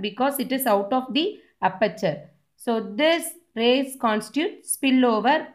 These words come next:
loss. So the spillover loss as well as this back lobe radiation both can be reduced.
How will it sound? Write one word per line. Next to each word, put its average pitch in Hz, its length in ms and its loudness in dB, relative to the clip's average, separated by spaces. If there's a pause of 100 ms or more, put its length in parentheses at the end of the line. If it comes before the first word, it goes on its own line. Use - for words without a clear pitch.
(180)
loss. 185 480 -2 (520)
So 214 220 -4
the 196 120 -2
spillover 269 880 4
loss 185 380 4 (180)
as 247 320 2
well 196 260 2
as 233 220 4 (320)
this 254 400 0
back 208 420 4
lobe 320 280 4
radiation 196 1000 0 (240)
both 277 480 6
can 214 420 2
be 285 440 0 (260)
reduced. 226 960 2